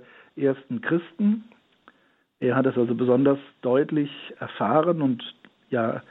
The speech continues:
erkannt dann, dass Jesus Christus ja nicht einfach irgendein Neuerer war, irgendein Fantast oder ein eigenmächtiger Gotteslästerer,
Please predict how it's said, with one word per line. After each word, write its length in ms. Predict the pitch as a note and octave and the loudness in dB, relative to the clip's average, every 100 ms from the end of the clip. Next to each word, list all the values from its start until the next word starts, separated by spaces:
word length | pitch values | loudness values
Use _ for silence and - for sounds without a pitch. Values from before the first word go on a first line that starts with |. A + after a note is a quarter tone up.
| - - - | -20 -20 -8
erkannt 460 | A2 - B2+ F3 - | -4 0 2 0 2
dann, 380 | D3+ D3 D3 D3 - - - _ _ _ _ _ | 2 2 -2 -10 -20 -20 -20 _ _ _ _ _
dass 180 | D3 - | -6 2
Jesus 280 | D3 C#3+ C#3 | 2 2 -2
Christus 340 | D#3 - C#3+ | -4 0 0
ja 100 | C#3 | 2
nicht 180 | C#3+ D3 | 2 0
einfach 360 | C#3 C#3 C3+ | 0 0 0
irgendein 380 | D#3+ D3 C3 B2 | 2 2 2 0
Neuerer 400 | B2 C#3+ C3 B2+ | 4 4 4 0
war, 160 | A2 A2+ | -2 -2
irgendein 520 | C3 C3 C3 C3 A#2+ | 0 0 -2 -2 -4
Fantast 600 | - A#2+ - C#3 - - | -2 -4 2 0 0 -6
oder 160 | C3+ A#2 | -2 -2
ein 80 | |
eigenmächtiger 720 | A#2+ C3+ C3 B2+ C3 - C3 A#2+ | 0 0 2 0 0 0 0 2
Gotteslästerer, 760 | D3 D#3+ - C#3+ C#3+ C3+ C3+ | 2 0 2 0 2 -2 -2